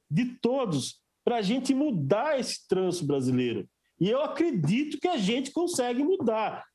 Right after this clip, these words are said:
Eu trabalho pra isso. Eu fiz parte, por quatro anos, do Observatório Nacional de Segurança Viária e aprendi muito de trânsito em matéria do Brasil. Então, a gente tem exemplos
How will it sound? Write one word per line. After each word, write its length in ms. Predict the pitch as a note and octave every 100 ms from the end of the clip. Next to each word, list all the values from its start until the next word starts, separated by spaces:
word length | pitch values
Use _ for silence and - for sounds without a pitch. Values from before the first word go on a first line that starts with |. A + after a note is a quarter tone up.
| -
Eu 140 | F3
trabalho 580 | A3 A#3 G3 A3+ C4 G#3+
pra 180 | F#3 D#3
isso. 400 | D3 C3+ - - _ _
Eu 120 | D3+
fiz 180 | D3 A#3
parte, 380 | - G#3 A#3+ F#3+
por 180 | G3 F#3+
quatro 420 | G3+ A3 F#3 F#3
anos, 380 | A3+ C#3+ - _ -
do 80 | F3
Observatório 680 | F3 F3 F#3 F3+ F#3 G3 F#3+
Nacional 360 | F3+ F3 D#3+
de 60 | D#3
Segurança 380 | D#3 D3+ C#3+ D3
Viária 560 | C3+ D#3+ G#3+ F3+ B2 - _ -
e 80 |
aprendi 360 | F3 F#3+ A3+ G#3
muito 320 | G#3 B3 B3+
de 80 | G#3+
trânsito 340 | F#3 A3 A#3
em 60 | A3
matéria 280 | G#3 G#3+ G#3+
do 80 | F3+
Brasil. 800 | F#3+ G3+ C#3+ B2 G3 G#3+ B2 - _ _ _ -
Então, 260 | D3 A#3+ C4
a 60 |
gente 220 | G#3 A#3
tem 320 | A3 A#3 B3+ B3
exemplos 800 | E3 D3 B3 C#4+ G3 D3+ A#2+